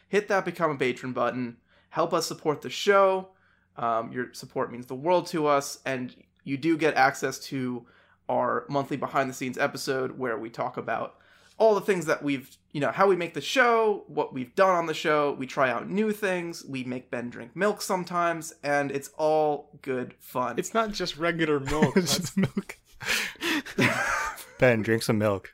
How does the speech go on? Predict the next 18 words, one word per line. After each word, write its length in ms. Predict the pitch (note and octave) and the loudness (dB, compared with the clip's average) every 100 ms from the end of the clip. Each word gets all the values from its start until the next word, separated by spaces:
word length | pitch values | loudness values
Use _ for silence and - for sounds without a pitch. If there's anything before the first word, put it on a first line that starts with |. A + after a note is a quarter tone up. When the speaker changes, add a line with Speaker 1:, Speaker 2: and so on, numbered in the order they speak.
| _ | _
Speaker 2:
I 120 | D#3 E3+ | 0 2
like 240 | F#3 G#3+ | 4 4
Speaker 3:
Okay. 140 | D#3 - | 6 6
Speaker 2:
milk. 280 | G3 D3 C3+ - B2+ | 6 6 6 4 0
<laughs> 220 | F3 - | -2 -2
It 40 | E3+ | 2
was 180 | E3+ - | 2 2
spicy 480 | - F#3 G3 E3 | 2 2 2 0
milk. 280 | B2 A#2+ D3 | 0 0 2
It 80 | F#3 | 4
wasn't 200 | D#3+ F#3+ | 2 2
even 160 | F#3 F3 | 2 2
that 200 | D3+ A#2 | 2 0
bad. 380 | A#2 A#2 A2+ - | 0 0 -2 -6
Speaker 1:
<laughs> 40 | _ _ _ _ - | _ _ _ _ 4
Uh, 440 | D#3 D3+ C#3+ C#3+ | 6 8 8 4
but 240 | D3 F#3 A3 | 4 6 8
anyway, 680 | C#4+ G3+ D3+ B2+ B2 B2 | 6 8 6 6 4 -2